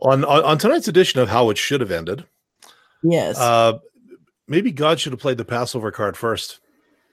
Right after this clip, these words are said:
Speaker 2: Yeah, exactly.
Speaker 1: You know, it's like, "Let my people go or your son is dead." Yeah, right, whatever. Boom, end of story.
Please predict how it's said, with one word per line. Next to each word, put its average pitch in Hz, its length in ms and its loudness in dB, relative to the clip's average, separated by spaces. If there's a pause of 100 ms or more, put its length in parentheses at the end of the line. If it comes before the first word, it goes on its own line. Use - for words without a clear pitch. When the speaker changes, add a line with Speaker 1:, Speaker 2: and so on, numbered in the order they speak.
(400)
Speaker 2:
Yeah, 180 320 4
exactly. 175 840 2 (160)
Speaker 1:
You 117 80 2
know, 120 240 4
it's 127 220 -4
like, 123 220 4
"Let 131 180 2
my 175 100 2
people 180 280 -2
go 139 300 4
or 120 200 0
your 110 160 -2
son 120 280 -2
is 101 160 -6
dead." 87 320 -6 (600)
Yeah, 113 260 2
right, 107 340 2
whatever. 104 540 0 (420)
Boom, 160 440 6
end 110 160 -4
of 98 100 -6
story. 78 380 -10